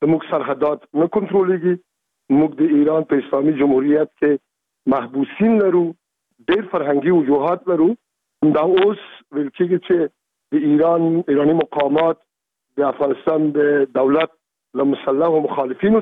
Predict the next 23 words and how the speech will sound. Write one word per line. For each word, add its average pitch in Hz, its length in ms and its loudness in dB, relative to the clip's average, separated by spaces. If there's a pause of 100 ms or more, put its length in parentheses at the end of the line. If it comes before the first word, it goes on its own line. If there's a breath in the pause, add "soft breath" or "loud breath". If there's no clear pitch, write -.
سره 185 220 -2
مرسته 175 360 -4
کوي. 175 200 0 (600)
کېدای 175 380 0
شي 247 160 -2
چې 226 80 0 (680)
دا 175 80 -2 (100)
وضعیت 170 380 -2
د - 560 -8
موږ 175 180 0
په 185 120 -2
ګټه 196 200 -2
هم 208 100 0
نه 208 100 2
وي، 214 160 0
د 165 260 0
اروپایي 147 340 0
هیوادو 151 480 0
په 180 100 -6
ګټه 190 220 0
هم 190 160 0
نه 185 100 0
وي، 190 100 -4